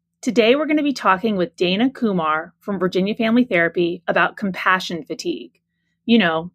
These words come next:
the stress that folks experience from helping or wanting to help people who are experiencing trauma or suffering. Parents,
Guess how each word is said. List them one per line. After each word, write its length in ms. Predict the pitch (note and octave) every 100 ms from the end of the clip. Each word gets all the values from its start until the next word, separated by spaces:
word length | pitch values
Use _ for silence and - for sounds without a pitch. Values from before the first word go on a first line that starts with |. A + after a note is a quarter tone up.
| -
the 80 |
stress 400 | F#3 - A3 A3
that 180 | - C4
folks 220 | A3+ A3
experience 720 | B3 - A3 F#3 F3+ F#3 -
from 160 | - E3
helping 640 | - G3 F#3+ B3 A#3+ B3 -
or 140 | G3
wanting 520 | F3+ G3 A3 A#3 F#3+
to 60 | F3+
help 280 | E3+ E3 -
people 500 | F3+ E3+ E3+ D#3+ F3+
who 120 | F#3+
are 60 | F3
experiencing 760 | - - G3 F#3+ E3+ - D#3
trauma 560 | - - E3+ F3+ G3+ A#3 -
or 80 | G3+
suffering. 600 | - D3+ - - - - _ _ _ _ _ _ _
Parents, 640 | - A#3 A#3 A#3 A#3 -